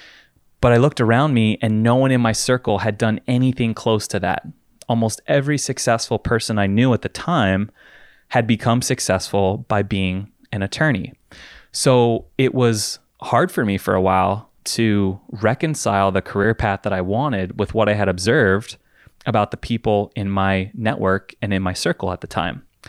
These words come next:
And when I did stop practicing law to pursue a new career path,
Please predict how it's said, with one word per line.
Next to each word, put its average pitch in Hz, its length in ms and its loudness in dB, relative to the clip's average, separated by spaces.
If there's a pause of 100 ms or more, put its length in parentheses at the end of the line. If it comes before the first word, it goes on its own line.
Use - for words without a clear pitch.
(840)
And 127 140 4
when 123 120 6
I 117 80 4
did 135 260 0
stop - 260 0
practicing 101 460 0
law 92 200 2
to - 160 -6
pursue 98 720 0
a 117 60 -2
new 95 180 2
career 92 300 -2
path, 95 480 -4